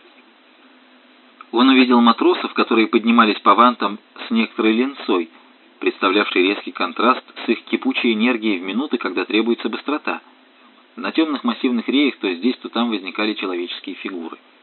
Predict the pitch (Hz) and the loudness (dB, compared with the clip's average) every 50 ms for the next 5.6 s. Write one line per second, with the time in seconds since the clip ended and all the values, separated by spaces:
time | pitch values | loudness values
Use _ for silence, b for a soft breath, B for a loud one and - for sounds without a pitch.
0 | _ _ _ _ _ _ _ _ _ _ _ _ _ _ _ _ _ _ _ _ | _ _ _ _ _ _ _ _ _ _ _ _ _ _ _ _ _ _ _ _
1 | _ _ _ - - 131 151 156 170 214 233 - - 180 - - 135 131 131 147 | _ _ _ 4 6 6 6 6 4 2 0 4 2 2 4 4 4 4 4 2
2 | 190 202 B B B B B B B - 110 107 123 160 165 156 - - - 135 | 0 -2 B B B B B B B -2 -2 2 2 2 2 0 -4 2 4 6
3 | 139 143 135 127 120 - - 117 104 95 - - 123 - - - _ - 107 110 | 6 6 6 4 -2 0 2 2 2 2 2 2 0 0 0 -4 _ -2 0 0
4 | 107 - 113 104 95 - - 104 107 107 101 - - 95 95 92 92 92 98 92 | 0 0 -2 -6 -6 -6 -2 0 0 0 0 -2 -6 -6 -4 -2 0 0 0 -2
5 | - - - 87 85 82 85 95 120 139 143 139 | -2 -6 -8 -8 -6 -4 0 2 2 2 0 -2